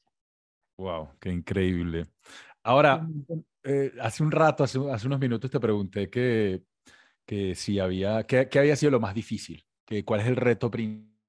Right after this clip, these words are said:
Speaker 1: principal que se te ha enfrentado. Ahora, te pregunto algo parecido, pero no es lo mismo. ¿Ha, ha surgido algo que te haya hecho pensar en renunciar? Y si así fue, ¿qué fue y cómo lo solucionaste?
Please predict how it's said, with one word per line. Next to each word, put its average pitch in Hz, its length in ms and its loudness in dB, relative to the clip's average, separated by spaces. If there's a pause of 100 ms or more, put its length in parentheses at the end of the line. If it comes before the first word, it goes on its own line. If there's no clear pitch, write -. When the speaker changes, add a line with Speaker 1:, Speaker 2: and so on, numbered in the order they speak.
Speaker 1:
principal 95 420 -12
que 107 80 -16
se 104 140 -16
te 98 60 -14
ha 92 40 -10
enfrentado. 101 460 -12
Ahora, 123 320 -12 (220)
te - 80 -12
pregunto 131 240 -2
algo 170 120 0
parecido, 147 360 0
pero 113 160 -6
no 107 80 -6
es 98 60 -12
lo 131 80 -6
mismo. 113 340 0 (340)
¿Ha, 120 260 4
ha 135 200 0
surgido 151 600 4
algo 131 360 2
que 120 100 -10
te 113 100 -4
haya 110 140 0
hecho 120 160 -6
pensar 101 280 -4
en 110 80 -4
renunciar? 95 720 -2
Y 95 100 -10
si 92 540 -8 (280)
así 107 300 -6
fue, 135 300 2
¿qué 120 120 -2
fue 123 240 -2
y 117 40 -6
cómo 123 200 -2
lo 117 100 -4
solucionaste? 92 560 -10